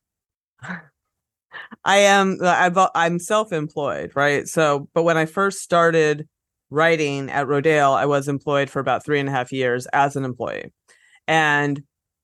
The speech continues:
during that time, I would take on freelance work 'cause I was building my freelance business. So I learned how to maximize a couple hours in the evening, right, to do stuff. And when things get crazy, I pretend that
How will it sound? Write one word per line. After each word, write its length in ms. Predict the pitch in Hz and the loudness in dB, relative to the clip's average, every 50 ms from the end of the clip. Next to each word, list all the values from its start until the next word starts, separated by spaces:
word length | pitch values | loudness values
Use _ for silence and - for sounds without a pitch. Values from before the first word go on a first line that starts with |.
| _ _ _ - 160 | _ _ _ -12 -8
during 380 | 143 180 185 190 196 208 208 196 | -2 0 2 2 2 0 0 0
that 260 | 180 165 151 - - | 0 0 0 -2 -4
time, 560 | - 220 240 240 214 185 165 156 151 147 147 | -8 -6 -4 -2 0 0 0 -2 -2 -4 -4
I 140 | - 143 151 | -2 -2 0
would 180 | 151 156 151 - | 0 -2 -4 -4
take 260 | - 165 160 160 - | -2 -4 -4 -2 -2
on 240 | 151 143 139 135 135 | 0 0 0 -2 -4
freelance 560 | - - 160 156 147 143 135 131 131 127 - | -6 -4 -4 -2 -2 -2 -2 -4 -4 -6 -4
work 240 | - 135 113 71 - | -2 -2 -2 -2 -6
'cause 140 | - 139 143 | -8 -4 -2
I 60 | 143 | -2
was 120 | 139 131 | -2 -2
building 340 | 127 - 139 139 135 139 135 | -2 -2 -2 0 0 -2 -4
my 140 | 131 131 127 | -4 -4 -6
freelance 480 | - - 131 123 113 107 110 117 - | -6 -6 -6 -4 -4 -6 -6 -8 -12
business. 600 | - _ 110 104 113 - - - - - - - _ _ _ _ _ _ _ | -12 _ -10 -8 -8 -10 -14 -14 -14 -16 -16 -18 _ _ _ _ _ _ _
So 220 | - - 185 180 | -4 2 4 4
I 180 | 175 175 175 175 | 6 6 4 4
learned 640 | 175 175 180 196 214 220 214 208 208 202 196 196 190 | 2 2 2 4 4 4 4 4 2 0 -2 -4 -6
how 440 | 170 175 165 160 160 156 156 156 156 - - - | -4 -2 0 2 4 4 2 0 -2 -4 -10 -8
to 560 | - 156 151 147 147 147 143 143 139 139 139 - _ _ _ _ _ _ _ _ _ _ _ | -6 -4 -4 -2 -2 -2 -4 -4 -6 -8 -10 -16 _ _ _ _ _ _ _ _ _ _ _
maximize 960 | 139 147 156 156 151 151 - - - 170 156 151 147 143 143 139 139 139 131 | -4 0 0 0 0 -2 -4 -4 -2 0 0 2 2 2 2 0 0 0 -2
a 60 | 147 143 | -4 -6
couple 200 | 160 151 - 156 | -6 -4 -2 2
hours 420 | 143 139 143 143 143 139 143 131 | 2 4 4 4 2 0 -2 -4
in 100 | 143 139 | -6 -8
the 100 | 131 87 | -8 -6
evening, 640 | 87 135 135 123 127 123 113 117 107 107 139 135 - _ | -6 -6 -6 -6 -6 -6 -6 -6 -6 -8 -10 -14 -6 _
right, 280 | 139 131 135 123 - - | -2 -2 -2 -2 -6 -8
to 80 | - | -8
do 160 | 127 135 131 | -6 -6 -6
stuff. 460 | 135 - - 190 196 196 208 202 - _ _ _ _ _ _ _ _ _ _ _ | -6 -4 -2 0 2 2 0 -2 -8 _ _ _ _ _ _ _ _ _ _ _
And 520 | 175 175 175 165 165 160 160 156 156 151 - - _ _ _ 170 | 2 2 4 4 4 4 4 2 0 -2 -6 -12 _ _ _ -2
when 260 | 160 185 190 180 180 | 2 2 2 2 2
things 380 | 185 202 202 226 240 240 233 | 0 0 0 0 -2 -4 -6
get 240 | - - 185 165 165 | -2 -2 -2 -2 -2
crazy, 680 | - - - 160 156 160 170 180 185 202 202 202 196 - | -4 -8 -4 -2 0 0 -2 -2 -4 -2 -2 -2 -2 0
I 140 | - 165 160 | 0 0 0
pretend 520 | 160 - 165 160 - 165 156 156 160 170 165 | 0 -4 -8 -4 -2 -2 0 0 0 -2 -2
that 280 | 160 160 147 143 - | -2 -2 -2 -2 -4